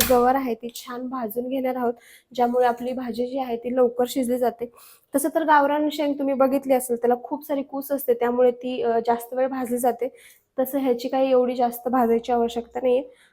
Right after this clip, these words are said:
थोडीशीच भाजून घ्यायची आहे. आता ही गवारची शेंग भाजायला दोन ते तीन मिनिट लागणार आहेत. तोपर्यंत लगेच आपण हे खरपूस भाजलेले जे शेंगदाणे होते ते मिक्सरमधून बारीक वाटून घ्यायचे. असे छान बारीक शेंगदाणे आपले वाटून झालेले आहेत.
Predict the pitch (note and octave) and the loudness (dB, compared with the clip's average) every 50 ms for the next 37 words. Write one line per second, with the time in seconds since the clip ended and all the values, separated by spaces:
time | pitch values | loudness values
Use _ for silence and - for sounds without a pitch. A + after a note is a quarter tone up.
0 | _ _ - C4 B3 A#3 A#3+ A#3+ - C4+ C#4 C4 C4+ C4 A3+ A3 A3+ A#3 A#3+ B3 | _ _ 0 2 2 2 0 -4 -4 -6 -4 -2 -2 -2 0 0 0 0 0 2
1 | C4 A#3+ A#3 - - B3+ B3 A#3+ A#3 B3 D#4+ - _ _ _ _ _ _ _ _ | 0 0 0 -2 -2 -2 -2 -2 -4 -6 -10 -12 _ _ _ _ _ _ _ _
2 | _ _ _ _ _ _ - C4 B3+ C4 - F4 E4+ E4 F4 E4 D#4+ D#4+ D#4 D#4 | _ _ _ _ _ _ 2 2 4 6 4 4 4 4 2 2 4 4 4 4
3 | D#4 D4+ D4+ D#4+ D#4+ D#4 - D4+ D4 D4 D4 D4+ C#4+ C4 B3+ B3 B3+ B3 A#3+ C4 | 4 2 0 -2 -6 -2 0 2 2 4 4 2 2 2 2 2 2 2 2 4
4 | C4+ C4+ C4 C4+ C#4 C#4 - C#4 C4+ C4+ C4+ C4+ C4+ C4 C4+ C4 B3 A#3 B3 B3+ | 2 2 2 -2 -4 -4 -2 -2 -2 0 0 0 0 0 0 0 0 0 0 0
5 | C4 C4+ C4 B3+ - - - B3+ B3+ - A#3+ A#3+ B3 B3 C4+ C4 B3 A#3 B3 B3+ | 0 0 -2 -4 -4 -2 -2 0 2 2 2 2 4 4 2 2 4 4 4 2
6 | B3+ B3+ A#3+ - A#3+ A#3+ A#3+ A#3+ A#3+ - - C4 A#3 - _ - B3+ B3 - C#4 | 2 0 -4 -2 0 0 0 0 -2 -2 -2 -2 -2 -2 _ -4 -4 -4 -2 -2
7 | C#4 C4 B3+ A#3 A#3+ A#3 A#3+ A#3+ B3 B3+ A#3+ - C4 A#3+ A3+ A#3 A#3+ B3+ C#4 C4+ | -2 -2 0 0 0 0 2 2 0 0 0 2 4 4 4 4 2 2 2 2
8 | A#3+ - - A#3+ C4+ - - - - - - - - - - B3+ B3 B3+ B3 A#3+ | 0 -2 -4 -8 -8 -8 -12 -14 -12 -10 -10 -8 -8 -4 0 2 4 6 4 4
9 | - - - - C4+ C#4 C#4 C#4 C4 A3 A#3+ D#4 F#4 - - _ _ - B3+ A#3 | 2 2 -2 0 2 2 4 4 4 4 4 2 0 -4 -12 _ _ -2 2 4
10 | A#3 A3 G#3 A3+ A#3+ - - - C4 B3 G#3+ G3+ - A3 G#3+ A#3 A#3+ B3+ A#3 F3 | 4 4 4 2 0 -4 -2 2 4 4 4 4 0 -2 -2 0 0 0 0 0
11 | E3 - - - - - - - - _ _ _ _ _ _ _ _ - - B3+ | -2 -4 -8 -10 -12 -18 -20 -20 -20 _ _ _ _ _ _ _ _ 0 0 2
12 | - C#4+ C#4 C#4+ - C4 C4+ C4 C4+ C#4 C4+ B3 C4 B3 A#3+ A3+ C4 B3+ - - | 2 2 0 0 0 2 4 4 6 6 6 6 6 6 6 6 4 2 0 0
13 | - C#4 A#3+ B3 B3 A#3+ B3 A#3+ B3 B3 B3 B3+ A#3+ A3+ - A#3+ C4 C4+ C4 C4+ | 2 4 6 6 6 6 4 4 4 6 6 6 6 6 6 6 6 6 6 4
14 | B3+ B3+ B3+ C4 C4 B3 A#3+ - | 4 4 4 4 4 2 2 0